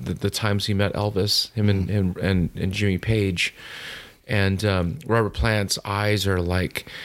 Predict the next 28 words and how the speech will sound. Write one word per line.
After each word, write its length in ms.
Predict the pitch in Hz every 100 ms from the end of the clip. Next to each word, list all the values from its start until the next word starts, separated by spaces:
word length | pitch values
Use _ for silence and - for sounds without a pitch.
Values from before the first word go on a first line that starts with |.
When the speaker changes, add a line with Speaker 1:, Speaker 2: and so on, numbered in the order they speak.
| - - -
Speaker 1:
I 80 | -
couldn't 300 | - 135 117
believe 580 | 110 110 117 107 98 - - - - _ 110
Elvis 420 | 107 110 104 -
talked 340 | - 101 123 -
to 120 | 110
us, 280 | 104 - - - - -
and 120 | 110
we 60 | 107
spent, 480 | - 120 107 - -
you 120 | 123
know, 180 | 107 98
three 260 | 95 127 120
hours 420 | 117 120 107 95
talking 420 | - 120 117 117
about 240 | 101 101 90
music, 580 | 104 110 95 69 - - - - -
Speaker 2:
Mm. 240 | 120 113 -
Speaker 1:
about 500 | 117 113 104 104 - - -
and 120 | 113 120
I'm 120 | 120
like, 220 | 120 -
"What? 380 | 98 95 160 165 -
But, 340 | 131 143 - -
but 140 | 151 - -
Robert, 420 | 131 151 147 98
tell 260 | - 143 165
us 260 | 151 -